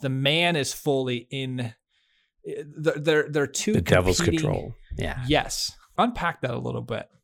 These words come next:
Speaker 1: if you can, not to throw all of that on your shoulders. <laughs>
Speaker 2: Well, I, I think that it is a bit dated, but if you think about how people were in England in the late nineteen thirties and the early nineteen forties,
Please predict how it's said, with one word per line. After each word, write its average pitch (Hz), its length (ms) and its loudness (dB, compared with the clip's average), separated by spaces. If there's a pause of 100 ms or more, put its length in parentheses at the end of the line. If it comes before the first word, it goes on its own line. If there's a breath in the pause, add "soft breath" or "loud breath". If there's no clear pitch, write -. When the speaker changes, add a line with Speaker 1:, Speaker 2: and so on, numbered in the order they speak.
(180)
Speaker 1:
if 127 180 -4
you 110 100 -8
can, 113 260 -6
not 123 160 -4
to 117 80 -12
throw 117 200 -2
all 113 200 -2
of 113 60 -6
that 110 120 -6
on 110 140 -6
your 113 120 -6
shoulders. - 540 -10
<laughs> - 500 -2
Speaker 2:
Well, 165 240 8 (300 loud breath)
I, - 120 -2 (280)
I 123 140 4
think 202 300 4
that 127 260 4
it 117 200 4
is 113 360 4
a 120 100 4
bit 92 260 4
dated, - 460 -2 (280)
but 113 220 6
if 110 200 2
you 113 100 2
think 165 320 -2
about 123 300 4
how 104 440 4
people 110 420 -2
were 92 340 4
in 95 340 0
England 87 640 -2 (480 soft breath)
in 104 200 4
the 92 100 4
late 92 320 4
nineteen 98 420 2
thirties 73 560 2
and 90 140 0
the 92 100 0
early 95 320 4
nineteen 87 440 0
forties, - 720 -2